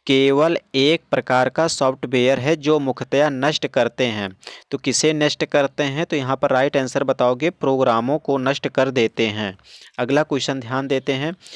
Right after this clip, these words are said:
निम्नलिखित में से कौन सी सूचना प्रौद्योगिकी नहीं है?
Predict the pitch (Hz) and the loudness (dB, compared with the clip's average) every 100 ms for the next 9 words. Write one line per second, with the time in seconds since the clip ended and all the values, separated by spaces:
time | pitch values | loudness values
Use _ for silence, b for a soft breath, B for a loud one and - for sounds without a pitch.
0 | B 156 - 131 160 170 147 - 165 151 | B -20 -6 -2 2 2 0 0 -2 0
1 | 139 123 - 156 - 131 135 160 151 - | 0 0 2 0 2 0 2 -2 -6 -2
2 | 139 156 - 127 123 131 147 - 127 123 | 0 0 0 -2 -2 -2 -2 0 2 2
3 | 117 123 120 113 160 147 113 135 123 113 | 2 0 0 -2 -2 -2 -4 -4 -4 0
4 | 104 | -2